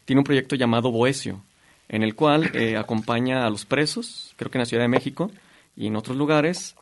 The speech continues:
desde la consultoría filosófica. Y, este, él también, pues, tiene varios libros. Está uno que se llama Introducción al asesoramiento y la orientación filosófica, El pensamiento diario, eh, entre varios. Está también Lumarinov,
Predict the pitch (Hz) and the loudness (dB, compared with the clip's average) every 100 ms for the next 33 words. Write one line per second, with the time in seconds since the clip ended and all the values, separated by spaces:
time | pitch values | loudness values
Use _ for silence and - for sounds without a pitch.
0 | _ 113 113 117 131 127 117 123 101 104 | _ -2 0 0 -2 -4 -4 -4 -6 -6
1 | - 104 104 107 - - - _ _ _ | -6 -8 -8 -10 -14 -18 -20 _ _ _
2 | _ _ _ _ - 127 147 160 135 117 | _ _ _ _ -4 2 4 4 2 -2
3 | - 123 123 139 135 135 139 127 123 120 | -4 -4 0 2 2 0 -2 -2 0 -2
4 | 131 156 151 180 - - 117 117 - 117 | 0 0 0 -4 -10 -4 -4 -4 -4 -2
5 | 113 113 110 - 123 131 120 120 107 - | -2 -4 -8 -6 -4 -2 -2 -4 -8 -8
6 | 113 113 107 117 123 117 107 - 107 104 | -6 -2 0 0 -2 -4 -6 -8 -6 -6
7 | 120 104 131 131 143 160 180 - _ _ | -4 -6 -6 -6 -6 -6 -8 -12 _ _
8 | _ _ 110 104 104 113 107 104 104 131 | _ _ -6 -2 -2 -2 -2 -2 -2 0
9 | 147 156 180 185 _ _ _ - 104 110 | 2 0 -2 -6 _ _ _ -6 -2 -2
10 | 117 127 117 - - _ _ _ _ _ | 0 0 0 -4 -16 _ _ _ _ _
11 | _ _ - 117 117 127 127 131 131 131 | _ _ -6 -4 -2 0 2 2 0 0
12 | 131 131 131 123 131 127 120 180 | 2 0 0 0 2 2 2 0